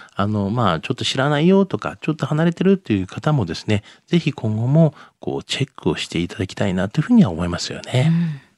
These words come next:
Speaker 2: では、今日の保険の話を聞いて興味を持った方、まずは中亀さんに相談してみてはいかがでしょうか。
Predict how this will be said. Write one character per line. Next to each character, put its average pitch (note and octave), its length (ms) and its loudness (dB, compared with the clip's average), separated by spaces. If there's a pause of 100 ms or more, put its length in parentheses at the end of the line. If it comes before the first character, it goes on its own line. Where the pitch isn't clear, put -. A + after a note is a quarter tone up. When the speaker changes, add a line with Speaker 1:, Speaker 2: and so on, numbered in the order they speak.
(1120)
Speaker 2:
で C3+ 80 -6
は、 C3 120 -6
今 D3 80 0
日 C3+ 60 -2
の B2 60 -6
保 C#3 80 0
険 E3+ 180 2
の F3 100 6
話 F3+ 320 4
を F3 40 2
聞 E3+ 120 0
い D#3+ 60 0
て E3 100 2
興 F#3 160 6
味 F3 140 8
を D#3+ 40 6
持 E3+ 80 6
っ F3+ 40 2
た F3+ 100 0
方、 F3+ 320 2 (260)
ま G3+ 120 4
ず F#3+ 100 4
は F3+ 60 6
中 E3+ 180 2
亀 G#3+ 220 6
さ G#3 100 6
ん G#3+ 60 10
に G#3 80 8
相 A3 180 2
談 B3 140 6
し A#3 60 -4
て B3+ 100 4
み B3+ 140 8
て B3 120 6
は A#3+ 140 6
い - 40 0
か F3+ 120 2
が D#3+ 80 0
で C#3+ 100 -4
し - 140 -2
ょ D#3 40 2
う - 40 0
か。 - 220 -2